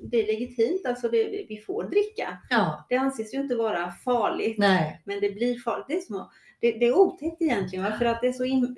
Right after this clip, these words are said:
Speaker 1: paketerat så snyggt
Speaker 2: Mm.
Speaker 1: och mysigt och härligt.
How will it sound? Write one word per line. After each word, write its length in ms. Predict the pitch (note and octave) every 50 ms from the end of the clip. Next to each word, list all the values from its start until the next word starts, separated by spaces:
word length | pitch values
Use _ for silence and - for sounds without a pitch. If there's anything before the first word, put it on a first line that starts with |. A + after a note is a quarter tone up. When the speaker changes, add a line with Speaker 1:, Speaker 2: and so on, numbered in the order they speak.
| - _
Speaker 1:
paketerat 640 | - B3 A#3+ B3 B3 - - C4+ A#3+ G#3 G#3 G#3 G#3
så 100 | - -
snyggt 480 | G3 - - - A#3+ A3+ G#3+ F#3+ F#3 F3
Speaker 2:
Mm. 120 | E3 D#3+
Speaker 1:
och 60 | F#3 F#3
mysigt 560 | F#3+ G3 G#3 A3 G3+ - - - G3 F#3+ F#3+ F#3+
och 80 | F#3+
härligt. 500 | F#3 F#3 F#3 F#3 F#3 F3 E3 F3 F3 F3+